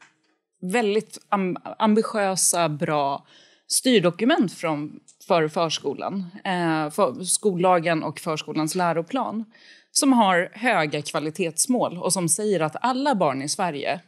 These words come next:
har rätt att gå på en likvärdig och högkvalitativ förskola. Sen blir det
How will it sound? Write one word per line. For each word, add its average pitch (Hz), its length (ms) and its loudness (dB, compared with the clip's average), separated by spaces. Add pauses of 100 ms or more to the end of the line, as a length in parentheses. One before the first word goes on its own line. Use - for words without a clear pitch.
(100)
har 180 180 -2
rätt 226 340 -2
att 156 140 0
gå 143 320 0 (380)
på 180 60 0
en 165 120 2
likvärdig 175 960 -2 (320)
och 180 100 0
högkvalitativ 143 840 -4
förskola. 180 720 -4 (1500)
Sen 294 300 4
blir 294 280 2
det 196 180 2